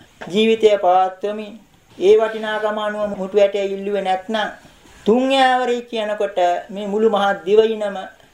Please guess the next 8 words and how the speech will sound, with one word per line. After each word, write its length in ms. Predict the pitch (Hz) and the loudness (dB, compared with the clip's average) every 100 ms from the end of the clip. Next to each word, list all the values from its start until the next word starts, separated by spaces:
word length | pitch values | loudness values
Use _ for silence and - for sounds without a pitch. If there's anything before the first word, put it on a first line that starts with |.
| _ _ _ - | _ _ _ -20
සුනාමි 600 | - - 190 202 202 190 | -8 -2 2 4 2 2
රැල්ලකින් 460 | 185 175 175 175 180 | 2 2 0 -2 -4
යට 160 | 170 170 | -4 -2
වෙනවා 300 | 160 156 151 | -4 -4 -4
ඇති. 200 | 147 - - - - - | -8 -16 -20 -20 -20 4
ඒක 180 | 220 233 269 | 4 4 2
පොඩි 260 | 233 254 | 0 0
දෙයක්. 300 | 240 240 196 | 0 0 0